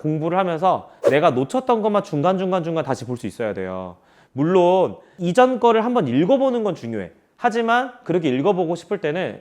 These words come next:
개념 노트랑 오답 노트만 읽으면 되게끔 공부를 해놨어야 된다는 거야.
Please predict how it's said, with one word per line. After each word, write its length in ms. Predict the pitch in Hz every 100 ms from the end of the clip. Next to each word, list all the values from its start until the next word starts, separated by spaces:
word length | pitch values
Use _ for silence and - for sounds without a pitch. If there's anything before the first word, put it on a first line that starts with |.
| -
개념 320 | - 175 196
노트랑 520 | 185 175 185 226 240 -
오답 280 | 139 226 240
노트만 560 | 240 240 214 202 -
읽으면 500 | 160 175 208 196 185
되게끔 680 | - 185 240 - 277 302 302 - _ _ -
공부를 480 | 165 170 170 190
해놨어야 420 | 190 262 262 208 135
된다는 320 | 113 98 90
거야. 120 | 87